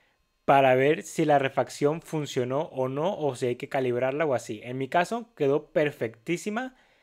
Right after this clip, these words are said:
así que así la voy a dejar. Y bueno, último paso, ahora sí es rearmar el control.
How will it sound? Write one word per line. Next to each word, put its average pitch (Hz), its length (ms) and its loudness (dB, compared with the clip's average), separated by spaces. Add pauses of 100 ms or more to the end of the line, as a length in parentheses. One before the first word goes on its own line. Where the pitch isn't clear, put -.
(140)
así 131 260 -4
que 147 100 -2
así 147 180 -4
la 143 100 4
voy 139 160 4
a 139 80 4
dejar. 165 460 0 (760)
Y 170 160 6
bueno, 123 360 2 (1000)
último 220 500 4
paso, 254 640 0
ahora 170 320 6
sí 196 260 -4
es 208 380 -4 (640)
rearmar 135 720 6
el 143 120 4
control. 123 480 -2